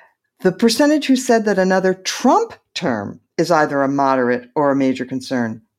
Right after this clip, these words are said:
fifty-eight percent. <laughs> So, I mean, admittedly, you can go too far reading these tiny differences, but let's be clear.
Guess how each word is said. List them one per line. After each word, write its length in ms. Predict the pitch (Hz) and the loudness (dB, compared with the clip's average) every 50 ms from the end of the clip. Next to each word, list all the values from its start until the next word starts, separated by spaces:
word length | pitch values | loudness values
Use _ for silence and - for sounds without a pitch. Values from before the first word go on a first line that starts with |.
| _ _ _ | _ _ _
fifty-eight 1200 | - 143 139 143 - - 139 131 127 123 - _ _ _ _ _ - 131 120 98 82 - - - - _ _ _ _ _ | -6 -6 -6 -6 -6 -2 -2 -2 -2 -2 -6 _ _ _ _ _ 0 0 0 0 -2 -6 -12 -16 -16 _ _ _ _ _
percent. 460 | - - 117 - - - - - - - - _ _ _ _ _ _ - | -10 -10 -8 -6 -6 -6 -6 -8 -10 -14 -20 _ _ _ _ _ _ -6
<laughs> 80 | 139 - - _ - 131 - - - 139 - - _ - - - _ _ - - - _ _ - - - _ - | -6 -6 -6 _ -8 -8 -8 -8 -10 -10 -10 -10 _ -12 -12 -12 _ _ -16 -16 -16 _ _ -20 -20 -18 _ -12
So, 540 | - - - 196 180 170 165 160 - - - - - - | -6 0 4 4 4 4 4 2 -2 -4 -10 -4 0 0
I 80 | 160 | 2
mean, 240 | 147 147 139 135 131 - | 2 2 0 0 0 -2
admittedly, 480 | - 143 135 147 147 143 139 135 139 139 | -4 -4 -2 -2 -2 -2 -2 -2 -2 -2
you 160 | 127 135 135 | 0 -2 -4
can 180 | 131 - 143 127 | -4 -4 -4 -4
go 280 | 123 - 135 131 131 | -2 0 0 0 0
too 200 | 131 131 - 175 | -2 -4 -8 -10
far 340 | 160 - - 175 175 175 170 170 | -6 -2 0 2 2 2 2 0
reading 340 | 151 147 143 147 143 147 | 0 -4 -4 -4 -4 -2
these 160 | 139 135 135 - | -2 -2 -4 -6
tiny 360 | - 180 156 160 160 165 170 | -8 -6 -4 -2 -2 -2 -2
differences, 400 | 165 185 170 185 170 160 151 135 | -2 -4 -4 -4 -4 -4 -6 -4
but 220 | - - 143 143 | -2 -2 -2 0
let's 380 | 147 156 170 185 - - - _ | 2 2 0 0 0 -6 -14 _
be 140 | - 214 208 | -8 -8 -8
clear. 580 | 220 - - 254 277 247 160 120 104 113 - | -8 -4 -2 0 2 2 2 0 -2 -6 -12